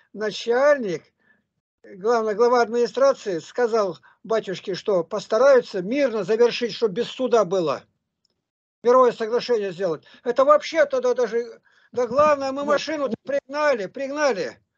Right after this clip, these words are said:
Speaker 1: Самосвал-то здесь, они сегодня там его уже на-, настраивают и прочее. Задача такая стояла-то. А так они его отложили, через полгода будем смотреть.
Speaker 2: Вот,
Speaker 1: Вот.
Speaker 2: да.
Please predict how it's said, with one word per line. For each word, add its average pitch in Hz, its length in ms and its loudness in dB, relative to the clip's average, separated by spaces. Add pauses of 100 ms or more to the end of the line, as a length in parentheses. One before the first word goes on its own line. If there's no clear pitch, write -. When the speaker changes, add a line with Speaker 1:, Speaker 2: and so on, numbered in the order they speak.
(340)
Speaker 1:
Самосвал-то 269 640 0
здесь, 254 300 0
они 262 200 -4
сегодня 254 300 -2
там 262 180 -4
его 269 200 2
уже 247 220 0
на-, 240 200 -2
настраивают 247 800 0
и 226 60 0
прочее. 185 580 -4 (400)
Задача 254 580 2
такая 254 240 -4
стояла-то. 196 580 -6
А 247 60 -2
так 285 260 0
они 277 160 -2
его 269 160 4
отложили, 269 480 -2
через 254 220 -8
полгода 269 340 2
будем 240 220 -6
смотреть. 202 560 -8 (880)
Speaker 2:
Вот, 185 440 -6
Speaker 1:
Вот. 196 240 0 (300)
Speaker 2:
да. 156 220 -10